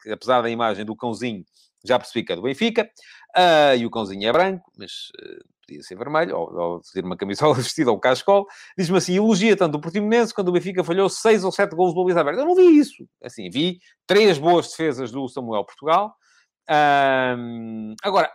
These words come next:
acho sim que o Jorge Jesus devia ter mexido mais na equipa. E aqui logo dizem-me assim, então, mas o treinador no final veio dizer que os jogadores não estavam cansados. Eu até admito que não estivessem.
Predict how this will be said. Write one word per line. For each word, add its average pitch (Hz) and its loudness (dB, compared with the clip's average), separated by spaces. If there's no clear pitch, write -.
acho 220 0
sim 208 -4
que 202 -10
o 180 -6
Jorge 165 0
Jesus 160 -8
devia 185 -8
ter 180 -4
mexido 185 -10
mais 160 0
na 160 -6
equipa. 113 -10
E 294 4
aqui 285 -2
logo 196 4
dizem-me 170 -2
assim, - -10
então, 220 -4
mas 214 -2
o 202 -4
treinador 185 -2
no 175 -4
final 185 0
veio 165 0
dizer 156 -4
que 165 -18
os 143 -10
jogadores 160 -2
não 165 -4
estavam 160 0
cansados. 131 -8
Eu 262 -6
até 302 -8
admito 302 -8
que - -12
não 269 -4
estivessem. 240 -6